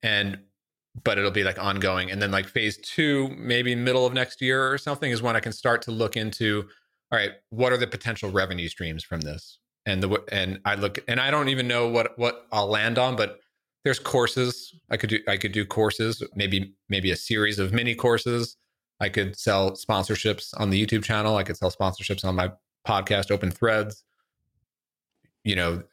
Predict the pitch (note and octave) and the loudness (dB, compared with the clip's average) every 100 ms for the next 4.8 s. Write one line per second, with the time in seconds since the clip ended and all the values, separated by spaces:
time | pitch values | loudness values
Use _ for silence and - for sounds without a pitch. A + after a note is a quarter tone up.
0 | _ B2 - A#2 C#3+ - E3 C3 C3+ C#3 | _ -12 -2 -2 -2 -6 -2 0 2 2
1 | C3 B2+ C3 A#2+ B2+ A#2+ B2+ A#2+ A2 G#2+ | 0 0 -2 0 0 -2 0 0 2 -2
2 | A2 - _ _ _ _ - A2+ G#2 G2+ | -6 -16 _ _ _ _ -6 -2 -2 0
3 | A2+ G#2+ F#2+ - A#2+ A#2 A#2 A2+ A2+ G2+ | 0 0 -2 -2 0 2 2 0 0 0
4 | G2 G2 G#2+ - - A2 G#2+ | -2 -4 -8 -6 -2 0 0